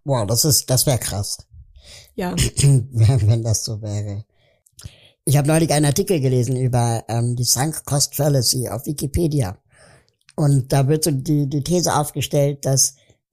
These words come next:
Speaker 1: ähm, wir einfach immer mehr Geld irgendwo reinkippen, weil es sich bewertet. Und wenn wir feststellen,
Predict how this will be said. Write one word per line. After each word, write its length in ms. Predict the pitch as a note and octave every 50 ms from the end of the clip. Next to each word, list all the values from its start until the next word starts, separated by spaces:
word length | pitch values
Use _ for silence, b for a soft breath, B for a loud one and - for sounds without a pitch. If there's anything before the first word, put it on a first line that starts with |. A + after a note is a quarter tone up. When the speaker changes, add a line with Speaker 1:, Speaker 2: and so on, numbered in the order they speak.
| - -
Speaker 1:
ähm, 260 | C#3 C#3+ C#3 C#3 C#3
wir 140 | D3 D3+ -
einfach 280 | C3 C#3 D3+ D3 C3 -
immer 240 | - E3+ F3 E3+
mehr 160 | E3 D#3 D3+ C#3
Geld 400 | B2+ C3+ C3+ D#3 F3 F#3+ - -
irgendwo 360 | B2+ D3+ E3+ F3 E3 D3+ C#3
reinkippen, 880 | B2 A#2 A#2 D3 F3 G3+ G3+ - - E3+ F3+ - - G3+ - - - -
weil 180 | C3+ C3+ C#3+
es 120 | D#3 D3+ -
sich 180 | - D3 -
bewertet. 520 | - C#3 B2 B2+ C3+ D3+ E3+ - G#3 G3+ -
Und 100 | D3 C#3+
wenn 120 | C#3 C#3+ C#3+
wir 100 | C3 C3
feststellen, 680 | - D3+ E3+ - - - - D#3+ D#3 E3 E3 D#3+ -